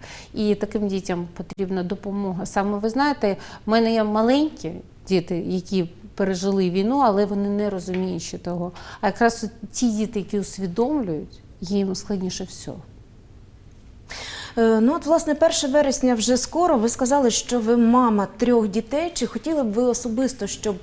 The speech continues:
Speaker 2: ваші діти пішли до школи, сіли за парти, пішли до садочку з початку нового навчального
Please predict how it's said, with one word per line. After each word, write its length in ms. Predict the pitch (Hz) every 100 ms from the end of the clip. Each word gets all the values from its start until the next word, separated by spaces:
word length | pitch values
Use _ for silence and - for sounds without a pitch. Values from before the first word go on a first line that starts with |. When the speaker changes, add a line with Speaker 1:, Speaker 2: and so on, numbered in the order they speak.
| - -
Speaker 2:
ваші 600 | 208 196 180 - 190 -
діти 440 | 185 233 262 233
пішли 460 | - 214 - 220 214
до 100 | 196
школи, 440 | - - 226 220
сіли 320 | 208 208 190
за 140 | 185 190
парти, 460 | - 220 226 - -
пішли 280 | - 208 202
до 160 | 185
садочку 640 | 180 180 202 233 - 226 226 - - - 226
з 140 | -
початку 560 | - 254 254 208 - 220
нового 320 | 208 202 214
навчального 460 | 185 - 180 170